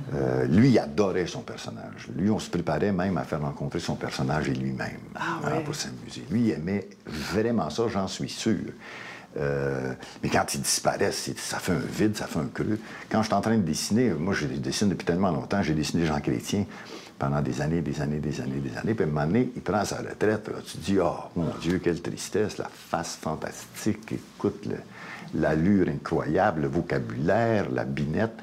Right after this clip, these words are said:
Speaker 1: Mais tout de suite après, il y en a d'autres qui arrivent. Ce qu'on n'aime pas, c'est les politiciens plates.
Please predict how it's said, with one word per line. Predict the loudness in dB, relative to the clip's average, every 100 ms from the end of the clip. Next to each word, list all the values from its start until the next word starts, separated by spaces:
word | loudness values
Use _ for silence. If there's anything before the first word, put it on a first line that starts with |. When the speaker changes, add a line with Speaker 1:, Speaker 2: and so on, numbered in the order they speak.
| -18 -20 -20 -20 -20 -20 -10 -4
Speaker 1:
Mais | -2 -4 -12 -18 -12
tout | -2
de |
suite | 0 0
après, | -2 -2
il | -2
y |
en | -4
a | -6
d'autres | -8 -8
qui | -10
arrivent. | -10 -10 -12 -12 -12 -8 2
Ce |
qu'on | 6 8
n'aime | 8 6
pas, | 6 6
c'est | 4
les |
politiciens | 2 2 4 2 2
plates. | -2 -4 -8 -14